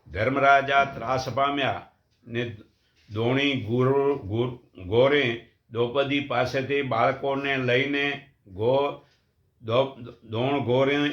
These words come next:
દોર ગુણે દ્રૌપદી પાસેથી બાળકો લઈને ગોર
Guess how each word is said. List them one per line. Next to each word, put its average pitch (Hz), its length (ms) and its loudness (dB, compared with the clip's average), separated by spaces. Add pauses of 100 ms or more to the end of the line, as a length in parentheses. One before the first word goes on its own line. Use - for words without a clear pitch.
(640)
દોર 131 220 0
ગુણે 135 380 -2
દ્રૌપદી 127 540 -2
પાસેથી 131 520 -2
બાળકો 131 500 0
લઈને 139 640 -2 (880)
ગોર 123 520 2